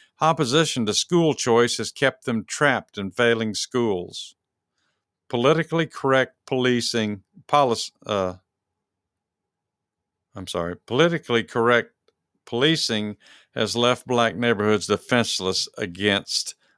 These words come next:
violent crime. So when you think about the racial equality and civil rights,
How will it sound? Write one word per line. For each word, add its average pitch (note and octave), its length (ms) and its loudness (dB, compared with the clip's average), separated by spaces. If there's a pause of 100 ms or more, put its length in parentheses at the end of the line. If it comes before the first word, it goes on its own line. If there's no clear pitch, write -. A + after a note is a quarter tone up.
violent G2 680 0
crime. F#2+ 720 0 (760)
So - 160 0
when B2+ 140 4
you E3 80 4
think A3+ 300 4
about F#3 260 4
the A#2+ 100 0
racial B2 400 2
equality G#2+ 640 2
and F#2+ 140 -2
civil A2 320 2
rights, G#2 580 2